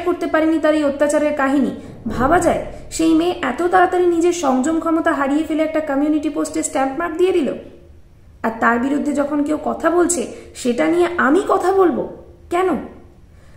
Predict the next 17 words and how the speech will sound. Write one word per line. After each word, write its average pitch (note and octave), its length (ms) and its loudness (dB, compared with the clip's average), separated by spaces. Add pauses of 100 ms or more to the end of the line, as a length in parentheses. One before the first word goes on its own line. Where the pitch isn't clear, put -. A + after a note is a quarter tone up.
(220)
আমার D#4+ 340 4
আর C4+ 320 -2
তাদের A#3+ 260 2 (280)
কথা C4+ 260 -2
বলার E4+ 280 2
ধরন A#3 360 4
আলাদা, G3+ 300 -2 (440)
কিন্তু C#4+ 280 -2
আমরা B3+ 380 0 (260)
সবাই C#4 440 2 (100)
একটা C#4 300 -2
কাজের E4+ 300 4
পক্ষে, E4+ 360 -2 (540)
পরকীয়াকে E4 560 2
সাপোর্ট A#3+ 360 -4
করি F#3+ 200 -2
না F3+ 100 -8